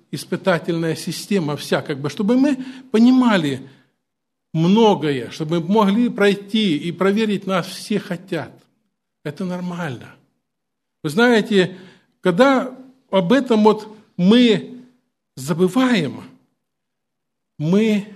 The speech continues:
не можем себя проверить. Когда мы проверяем себя, мы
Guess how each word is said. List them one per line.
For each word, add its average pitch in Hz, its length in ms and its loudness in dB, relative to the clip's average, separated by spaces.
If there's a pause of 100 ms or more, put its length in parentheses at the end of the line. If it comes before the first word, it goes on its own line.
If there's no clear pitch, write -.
не 156 160 -2
можем 170 420 -4
себя 143 380 -10
проверить. 139 720 -14 (680)
Когда 190 260 6
мы 262 400 6 (200)
проверяем 220 580 4
себя, 247 540 2 (360)
мы 240 580 4